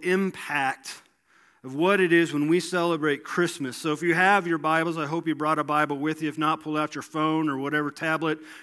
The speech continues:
you're going to go to your scriptures and make your way to the New Testament book of Colossians.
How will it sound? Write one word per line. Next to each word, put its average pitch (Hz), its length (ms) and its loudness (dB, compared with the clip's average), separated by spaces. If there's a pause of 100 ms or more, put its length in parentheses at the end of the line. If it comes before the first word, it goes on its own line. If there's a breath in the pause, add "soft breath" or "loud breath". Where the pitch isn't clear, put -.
you're 147 140 -2
going 156 240 0
to 147 80 -4
go 156 160 2
to 151 140 -4
your 143 260 -2 (260 loud breath)
scriptures 170 680 -2
and 151 100 -2
make 185 180 2
your 185 120 0
way 180 200 4
to 170 120 -4
the 151 100 0
New 180 200 2
Testament 170 540 -2
book 160 340 -4 (440 loud breath)
of 135 140 -14
Colossians. - 840 -2